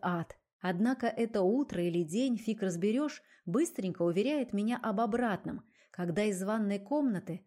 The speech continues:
доносится взволнованный девичий возглас. «Остин, ты проснулся?»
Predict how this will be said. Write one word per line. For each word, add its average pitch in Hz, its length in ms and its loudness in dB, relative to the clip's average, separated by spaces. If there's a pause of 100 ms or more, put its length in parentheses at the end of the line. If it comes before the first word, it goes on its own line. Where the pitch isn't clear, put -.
доносится 208 680 0
взволнованный 180 840 0
девичий 175 540 -2
возглас. 160 680 -2 (560)
«Остин, 254 720 2
ты 226 100 0
проснулся?» 247 840 0